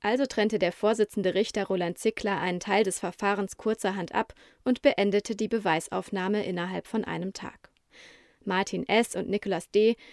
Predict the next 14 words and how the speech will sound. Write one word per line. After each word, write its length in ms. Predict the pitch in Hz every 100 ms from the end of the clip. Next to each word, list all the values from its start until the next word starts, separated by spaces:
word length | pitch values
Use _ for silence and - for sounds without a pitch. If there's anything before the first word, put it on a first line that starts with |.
| -
sind 280 | - 254 240
jetzt 420 | 190 180 - -
die 100 | 226
ersten 480 | - 220 202 - 180
in 120 | -
Deutschland 480 | 175 180 - 185 170
verurteilten 600 | - 196 190 - 190 -
Straftäter 760 | 175 - 190 190 - 208 202 208
wegen 320 | 196 180 202
Cum-Ex-Geschäften. 1080 | - 226 175 - - 165 - 165 - 262 254 _ _ _ _ _ - - - -
Inzwischen 440 | 226 - 277 359
hat 120 | 262 247
die 80 |
Bundesregierung 840 | 196 190 208 208 214 180 196 214